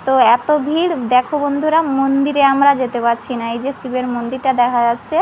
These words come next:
তো আমরা মন্দিরে যেতে পারছি না, এত ভিড়, ভিড়ের মধ্যে ঢুকতেও পারছি না।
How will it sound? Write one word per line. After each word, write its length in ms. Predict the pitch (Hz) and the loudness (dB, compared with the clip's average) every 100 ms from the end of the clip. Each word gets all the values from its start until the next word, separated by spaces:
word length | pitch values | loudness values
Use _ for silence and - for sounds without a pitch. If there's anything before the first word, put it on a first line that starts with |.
| 440 - - - - - - | -2 -6 -20 -20 -20 -20 -10
তো 120 | 247 240 240 - | -4 0 2 2
আমরা 320 | 240 240 247 247 | -2 2 2 2
মন্দিরে 480 | 240 240 247 254 262 | 0 -2 -2 0 2
যেতে 240 | 254 247 247 | 2 0 2
পারছি 360 | 240 233 - 233 | 2 0 -4 -6
না, 120 | 233 226 226 | -4 0 0
এত 200 | - 269 262 226 | 0 -2 -2 -4
ভিড়, 400 | - 233 226 220 214 | -6 -4 -4 -6 -8
ভিড়ের 380 | 233 220 233 233 | -8 -4 -4 -4
মধ্যে 280 | 240 226 262 | -4 -2 -2
ঢুকতেও 420 | 247 - 240 240 | -4 -8 -4 -2
পারছি 360 | 240 240 - 269 | 0 -2 -4 -4
না। 120 | 262 | -2